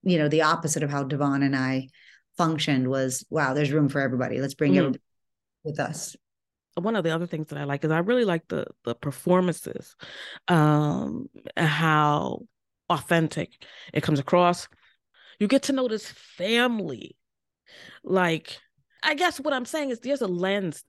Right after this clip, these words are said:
Speaker 2: a specific lens that you lent to directing this project.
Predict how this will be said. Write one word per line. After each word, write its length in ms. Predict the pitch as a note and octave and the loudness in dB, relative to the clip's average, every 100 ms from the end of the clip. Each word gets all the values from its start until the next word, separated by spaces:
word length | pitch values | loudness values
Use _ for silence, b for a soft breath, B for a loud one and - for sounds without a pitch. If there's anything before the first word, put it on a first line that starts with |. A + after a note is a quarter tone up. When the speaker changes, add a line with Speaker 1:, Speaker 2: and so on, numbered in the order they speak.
| - | -12
Speaker 2:
a 60 | |
specific 420 | - G3 D4 C#4+ - | -10 -4 -2 -2 -2
lens 460 | C3+ D3 D3+ D3 - | -2 0 0 -4 -6
that 260 | B2+ - | -8 -4
you 260 | D3+ D#3 D3+ - | 0 2 2 -2
lent 640 | C3+ C#3+ D3+ B2+ - - _ _ - | -2 2 4 2 -2 -18 _ _ -8
to 240 | - D3+ | -4 -4
directing 720 | C3 C3+ D#3+ D#3+ - C3 C3 B B B B B | -4 -2 0 -2 -4 -8 -8 B B B B B
this 260 | D3+ D3+ | 2 2
project. 800 | - - D3+ C#3 - - - - | -2 -2 0 0 -2 -8 -8 -16